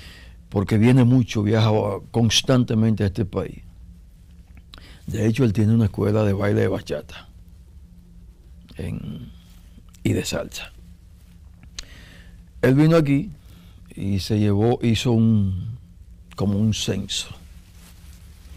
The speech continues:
Eh, y se llevó allá los discos de Yoscar, de Fran, de Anthony Santos, Luis Vargas, de todo. Entonces, en la escuela de baile que él tiene allá,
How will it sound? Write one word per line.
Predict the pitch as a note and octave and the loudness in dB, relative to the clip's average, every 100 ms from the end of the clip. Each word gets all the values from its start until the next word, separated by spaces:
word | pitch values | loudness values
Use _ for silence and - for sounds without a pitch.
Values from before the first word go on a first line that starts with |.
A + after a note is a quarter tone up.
| - - - - - - - - | -20 -20 -20 -20 -20 -20 -18 -8
Eh, | G2 F#2+ - - - - - - - - - - - - | -4 -4 -4 -8 -12 -20 -20 -20 -20 -20 -20 -20 -14 -6
y | G#2+ | -4
se | A2 | 0
llevó | G#2 G#2 A#2 | 0 2 4
allá | A#2 A2+ A2 | 4 4 4
los | A2 G#2+ | 2 0
discos | G#2 - G#2 G2+ | -2 -4 -2 0
de | |
Yoscar, | G#2 G2 F#2 - G2 | 2 0 -2 -6 -6
de | G2+ | -6
Fran, | F#2+ G2 G#2+ G2 G2 G#2+ | -6 -6 -4 -4 -6 -6
de | G#2 - - F2+ F#2+ F#2 F#2 F#2 F#2 - - - - - - - - - - - | -6 -8 -10 -12 -12 -12 -12 -12 -12 -14 -14 -14 -14 -16 -16 -18 -20 -20 -14 -6
Anthony | A2 G2+ G#2 | -2 -2 -2
Santos, | F#2+ G#2+ G#2+ A2+ | -2 -4 -2 0
Luis | B2 | 0
Vargas, | A#2+ A2+ G#2+ | 2 0 -2
de | |
todo. | G2 - - - - - - - - - - | -6 -10 -14 -20 -20 -20 -20 -20 -20 -20 -10
Entonces, | - B2+ D#3+ - - - - | 0 2 2 0 -4 -20 -4
en | C3 | 0
la | C3+ | 2
escuela | C3 - G3 G#3+ | 2 4 6 8
de | F3+ | 6
baile | D3+ C3+ B2+ D3 - - - - - | 6 4 2 -4 -10 -20 -20 -20 -6
que | B2+ | -2
él | B2+ | 0
tiene | B2 A#2+ | 0 0
allá, | A2 F#2+ | 0 -2